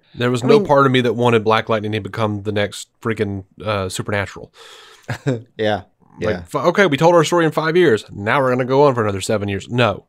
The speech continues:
Speaker 2: Yeah.
Speaker 1: No. Bad C W. Bad. <laughs>
Speaker 2: Uh, I get that. Um, yeah, like, to actually,
Speaker 1: <laughs>
Speaker 2: uh, to actually end something, I think is admirable in a lot of ways. But, you know, to, uh, I get why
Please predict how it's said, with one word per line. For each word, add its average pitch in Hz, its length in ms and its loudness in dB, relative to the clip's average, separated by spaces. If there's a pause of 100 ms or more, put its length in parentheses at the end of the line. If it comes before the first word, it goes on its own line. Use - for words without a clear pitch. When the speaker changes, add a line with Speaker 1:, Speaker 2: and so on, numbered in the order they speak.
(100)
Speaker 2:
Yeah. 113 200 -4
Speaker 1:
No. 135 280 2 (220)
Bad 117 300 0
C 110 120 -6
W. 98 320 -10 (160)
Bad. 113 380 0 (160)
<laughs> 214 80 8 (1400)
Speaker 2:
Uh, 120 380 -2 (120)
I 117 100 -8
get 113 200 -4
that. 78 340 -6
Um, 107 440 -6 (160)
yeah, 143 240 2
like, 107 360 0
to 156 200 2
actually, 165 500 2
Speaker 1:
<laughs> - 400 -12
Speaker 2:
uh, 110 280 -12 (840)
to - 100 -4
actually 165 300 -2
end 131 140 0
something, 87 480 -8
I 107 140 -2
think 110 180 -4
is 110 120 -6
admirable 107 540 -2
in 95 60 -4
a 92 80 -4
lot 87 240 -4
of 82 80 -8
ways. - 380 -18 (420)
But, 107 420 0 (260)
you 95 80 -14
know, 76 420 -14
to, 104 500 -8
uh, 90 360 -6 (1000)
I 208 140 0
get 170 260 0
why 127 400 -2